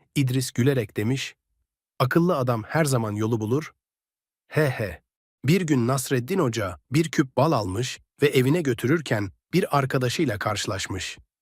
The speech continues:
Arkadaşı sormuş, "Hoca, bu küp dolusu balı ne yapacaksın?" Nasreddin Hoca gülümseyerek cevap vermiş, "Azıcık sabredebilirsen bu küp dolusu balı tek başıma yiyeceğim."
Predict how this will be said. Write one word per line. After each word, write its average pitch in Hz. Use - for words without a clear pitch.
Arkadaşı 139
sormuş, 104
"Hoca, 131
bu 151
küp -
dolusu 139
balı 120
ne 135
yapacaksın?" 104
Nasreddin 131
Hoca 104
gülümseyerek 160
cevap 127
vermiş, 95
"Azıcık 131
sabredebilirsen 113
bu 139
küp 170
dolusu 131
balı 117
tek -
başıma 113
yiyeceğim." 92